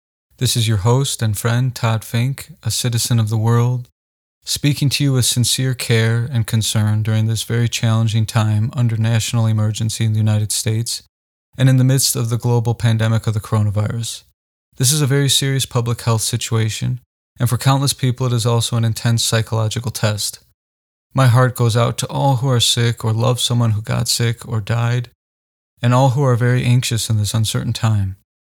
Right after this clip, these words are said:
Just as, just as this outbreak started in one region and has since spread exponentially,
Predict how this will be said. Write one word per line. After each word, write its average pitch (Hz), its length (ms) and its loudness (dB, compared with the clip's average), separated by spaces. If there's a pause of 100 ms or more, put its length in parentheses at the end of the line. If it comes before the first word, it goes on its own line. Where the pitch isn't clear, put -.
(560)
Just 151 260 0
as, 143 260 -4 (260)
just 143 300 0
as 135 140 -2
this - 180 -2
outbreak 123 580 0
started 120 440 -2
in 113 140 2
one 127 200 4
region 113 420 0
and 117 140 0
has 113 180 0
since 139 300 -2
spread 120 360 -2
exponentially, 113 1040 0